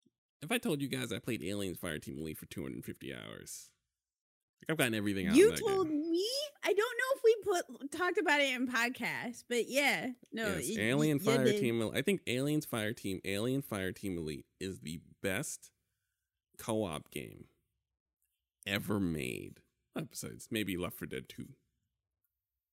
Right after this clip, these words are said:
Speaker 1: I think it's the best co-op game ever made.
Speaker 2: Back.
Speaker 1: Right.
Speaker 2: That's awesome.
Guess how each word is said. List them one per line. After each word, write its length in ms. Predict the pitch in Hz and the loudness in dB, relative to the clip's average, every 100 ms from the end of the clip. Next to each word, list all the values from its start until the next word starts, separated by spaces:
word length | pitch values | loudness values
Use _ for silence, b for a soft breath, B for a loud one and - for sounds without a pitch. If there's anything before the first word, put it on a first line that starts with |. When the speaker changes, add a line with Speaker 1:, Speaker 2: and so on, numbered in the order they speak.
| _ _ _ - | _ _ _ -4
Speaker 1:
I 120 | 107 | 0
think 160 | 117 120 | 4 2
it's 100 | 104 | 2
the 60 | 101 | -2
best 200 | 90 - | -4 -4
co-op 280 | 87 62 | -8 -8
game 160 | 65 64 | -10 -10
ever 140 | 55 - | -12 -16
made. 240 | - - | -20 -10
Speaker 2:
Back. 240 | 156 262 247 _ _ _ _ _ _ _ _ _ _ _ _ _ _ _ _ _ _ _ _ _ _ _ _ _ _ - | 0 0 0 _ _ _ _ _ _ _ _ _ _ _ _ _ _ _ _ _ _ _ _ _ _ _ _ _ _ -4
Speaker 1:
Right. 160 | 120 80 | -2 0
Speaker 2:
That's 260 | 196 180 - | -2 -6 -8
awesome. 680 | 117 87 143 - 92 76 | -12 -12 -14 -18 -20 -18